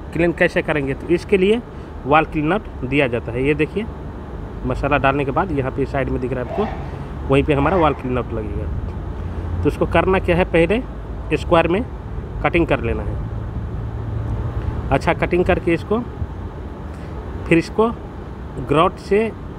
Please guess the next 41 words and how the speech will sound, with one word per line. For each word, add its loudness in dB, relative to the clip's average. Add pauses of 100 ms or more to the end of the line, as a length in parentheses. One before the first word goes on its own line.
या 4
वाइट 4
सीमेंट -2
हो 0
या 0
ब्लैक 2
सीमेंट -2
हो, -2
कोई 0
भी 0
सीमेंट -2
हो, -2 (1800)
आप 2
उसको 0
क्या 4
करेंगे, 0 (2000)
तो 2
अच्छा 4
से 0
उसको -2
पैक 2
कर 0
देंगे। 0 (1400)
जब 4
अच्छा 0
से -2
पैक 2
हो -2
जाता 0
है 2
तो -2
इसको -2
आप 2 (240)
ऊपर 0
से -4 (640)
दबा 8
के 0
बिठा 0
देंगे, 0
बिल्कुल 0
भी 2